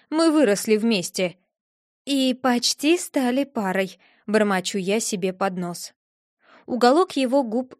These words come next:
подрагивает, и я чувствую, как его хвост обвивается вокруг моей талии.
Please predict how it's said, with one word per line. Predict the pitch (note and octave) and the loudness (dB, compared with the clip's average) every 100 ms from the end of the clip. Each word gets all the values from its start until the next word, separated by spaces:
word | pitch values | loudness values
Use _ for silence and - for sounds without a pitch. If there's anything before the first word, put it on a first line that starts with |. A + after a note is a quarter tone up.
| - | -4
подрагивает, | C#4 A#3+ G#3+ G3 G3 G3 F#3+ - _ - | -2 0 0 -2 -2 -2 -2 -6 _ -4
и | |
я | G#3+ G3+ F#3+ | 0 0 0
чувствую, | - B3 - G3+ F#3+ | -2 -6 -6 -4 -4
как | F#3+ G3 G3+ | -4 -10 -8
его | F#3+ G3 G#3 | -8 -4 -4
хвост | - F3+ A3 C4+ - - - | -4 -4 -2 -2 -6 -20 -2
обвивается | D4 A#3 A#3+ A#3+ G3+ A#3 C4 C4 B3+ | -2 0 0 0 2 0 0 -2 -4
вокруг | B3 B3 G#3+ G#3+ | -2 -2 -4 -2
моей | A3 A3+ G#3+ A3 | -4 -2 -2 -4
талии. | A3 F#3+ E3 E3+ E3+ | -4 -6 -4 -6 -6